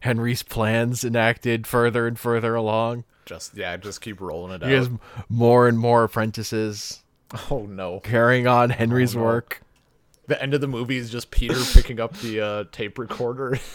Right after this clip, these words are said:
Speaker 2: <laughs> like, <laughs> pressing. Or no, all you hear is Henry going, "This is what I need you to do."
Speaker 1: <laughs> Yeah, exactly. <laughs> This is your mission, should you choose to accept it.
Speaker 2: Oh, no.
Speaker 1: This is the start
Speaker 2: What would you,
Speaker 1: of
Speaker 2: what would you even,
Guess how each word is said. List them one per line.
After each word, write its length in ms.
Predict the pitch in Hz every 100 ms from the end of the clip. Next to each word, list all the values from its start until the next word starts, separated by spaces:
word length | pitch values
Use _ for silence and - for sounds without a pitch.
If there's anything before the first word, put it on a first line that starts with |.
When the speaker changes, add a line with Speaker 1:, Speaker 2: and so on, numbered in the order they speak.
| -
Speaker 2:
<laughs> 320 | - - 165
like, 200 | 139 143
<laughs> 600 | 185 - - - 170 -
pressing. 420 | - 170 147 156 143 - 127 - - 214
Or 100 | 214
no, 160 | 214 165
all 180 | 170 151
you 100 | 170
hear 260 | 156 151
is 240 | 131 117 110
Henry 360 | - 160 143 113
going, 340 | 117 107 107 -
"This 180 | - -
is 140 | 113 98
what 120 | 104
I 60 |
need 220 | 95 92 90
you 100 | 85
to 140 | -
do." 300 | 87 80 - _ _ _ _ _ _ _ -
Speaker 1:
<laughs> 80 | 175 - - - - _
Yeah, 260 | 185 143 87 -
exactly. 580 | 110 104 95 - 65 98 _
<laughs> 40 | - - _ _ _ - - - - _ - - - - 135
This 180 | 147
is 60 | 139
your 120 | 147
mission, 460 | 131 117 - 107 101
should 220 | - 101
you 60 | 110
choose 320 | - 120 -
to 100 | 110
accept 400 | 95 110 95 -
it. 40 | 87
Speaker 2:
Oh, 140 | 71
no. 400 | 71 69 69 71 - _ _ _ _ _ _ -
Speaker 1:
This 180 | -
is 140 | 98 98
the 100 | 98
start 320 | - 104 90
Speaker 2:
What 60 | 87
would 60 | 208
you, 40 |
Speaker 1:
of 60 | 180
Speaker 2:
what 120 | 190
would 100 | 220
you 60 | 190
even, 280 | 175 147